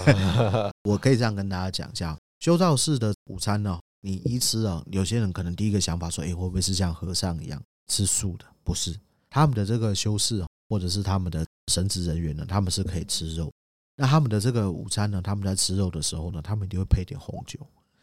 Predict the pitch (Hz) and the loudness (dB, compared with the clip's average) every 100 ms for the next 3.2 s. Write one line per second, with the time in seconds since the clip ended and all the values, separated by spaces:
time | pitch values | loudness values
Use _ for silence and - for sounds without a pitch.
0 | - 98 135 123 98 98 123 - 90 101 | -10 0 4 6 6 4 2 2 0 0
1 | 92 - 92 85 85 85 80 90 82 85 | 0 0 0 0 0 2 4 2 2 -2
2 | - - - - 127 - 104 104 87 78 | -2 -2 -4 -4 -10 -6 4 6 8 4
3 | 85 - | -4 -6